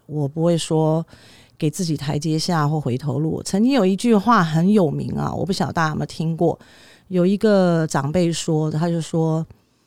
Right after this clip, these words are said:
我们的父母亲可以在五六点钟的时候就起床，那时候他们都不怕冷，五六点、四五点，天未亮的时候就起床。那我们六七点钟的时候，拿着书本的手怎么会冷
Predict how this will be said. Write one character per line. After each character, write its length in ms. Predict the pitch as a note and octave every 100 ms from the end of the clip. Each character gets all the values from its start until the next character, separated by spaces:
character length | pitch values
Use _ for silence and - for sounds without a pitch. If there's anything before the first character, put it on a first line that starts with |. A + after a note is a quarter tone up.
| _ _
我 160 | - F3+
们 180 | F3+ G3
的 140 | G#3
父 260 | F#3+ C#4+ B3
母 180 | F#3+ D#3
亲 380 | - G#3+ G3+
可 300 | G#3 E3+ D#3
以 180 | F3+ D#3+
在 500 | - F#3 E3 D3+ B2+ -
五 140 | E3
六 180 | G3+ G3
点 220 | E3+ C3
钟 180 | D#3+ E3
的 100 | D3+
时 200 | - B2
候 180 | D#3+ D#3
就 160 | E3
起 220 | - - -
床， 440 | - - B1 - - _ _ _ _ _ _ _ _ _
那 200 | G3 G3
时 140 | F3+
候 60 | D#3+
他 160 | E3 D#3+
们 100 | E3
都 80 |
不 140 | D#3+ D#3+
怕 260 | - D#3
冷， 180 | A#2+ A#2 D3+ _ _ _ _
五 180 | - F3
六 200 | F#3+ E3+
点、 220 | - -
四 220 | - G3+
五 160 | F3+ E3+
点， 200 | F3 - -
天 220 | - G#3
未 160 | G#3 F#3
亮 140 | F3
的 60 | D3+
时 80 | E3
候 60 |
就 100 | D#3+
起 220 | C#3+ - D3+
床。 360 | - - - _ _ _ _ _ _ -
那 180 | A#3+ A3+
我 160 | E3+
们 240 | D3+ D#3+ G#3
六 200 | B3+ G3
七 240 | - A3+
点 240 | F#3+ C#3
钟 200 | D3 F3
的 80 | E3+
时 200 | D#3+ -
候， 380 | D3+ E3+ D#3 D#3 _ _
拿 380 | G3+ E3 F3
着 120 | G3 F#3
书 280 | - A#3+
本 160 | G3+ E3
的 100 | D3
手 300 | - D3+ C3
怎 160 | - C3+
么 100 | D#3
会 220 | F#3+ F3+
冷 200 | D#3+